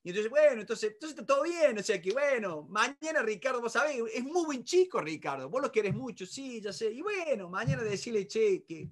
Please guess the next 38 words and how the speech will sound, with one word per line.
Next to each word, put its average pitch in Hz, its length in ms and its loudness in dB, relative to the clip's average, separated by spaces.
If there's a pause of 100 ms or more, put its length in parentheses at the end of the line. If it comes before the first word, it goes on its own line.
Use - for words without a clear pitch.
(260)
que 185 100 2
te 180 120 -2
sentiste 170 380 -8
mal". 220 320 -2 (320)
"Sí, 311 260 4
es 208 80 10
verdad, 226 460 -2
sí". 202 360 0
"Bueno, 277 180 10
vamos 269 200 6
arriba, 277 240 8
vamos 170 360 4
arriba". 143 340 2
O - 340 -20
sea, 196 300 4 (220)
vos 202 140 4
viste, 202 380 -2 (340)
yo, 226 400 2
yo 190 180 2
no 254 140 0
voy 247 260 8
arriba 208 720 10
y 185 100 2
lo 170 140 8
agarro, 160 480 8
siempre 302 880 2 (180)
tengo 202 320 6
que, 180 380 8 (360)
que 175 420 8 (140)
entenderlo 180 720 6
al 180 260 4
nivel 175 720 2 (320)
que 156 100 -4
está 196 560 -4 (120)
y 170 120 -12
de 160 140 -2
ahí 196 360 -2
subo. 180 580 -10